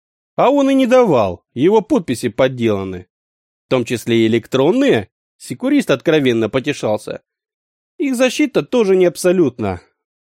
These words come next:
Очень хорошо, превосходно.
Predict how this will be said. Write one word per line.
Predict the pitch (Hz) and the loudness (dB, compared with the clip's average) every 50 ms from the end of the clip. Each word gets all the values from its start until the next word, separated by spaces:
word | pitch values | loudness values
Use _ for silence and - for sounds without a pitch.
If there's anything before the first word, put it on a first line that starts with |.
| _ _ _ | _ _ _
Очень | - 254 226 151 120 - - 123 110 101 | 0 2 2 0 0 -4 -6 -8 -8 -6
хорошо, | - 107 101 101 95 - - - 98 90 - _ _ _ | -6 -6 -4 -4 -6 -8 -10 -12 -12 -12 -12 _ _ _
превосходно. | - 107 107 110 120 139 160 - - - - - 277 233 147 117 110 98 92 87 - | -6 -4 -2 0 2 2 0 -2 -4 -8 -4 0 0 0 0 0 -4 -6 -6 -8 -10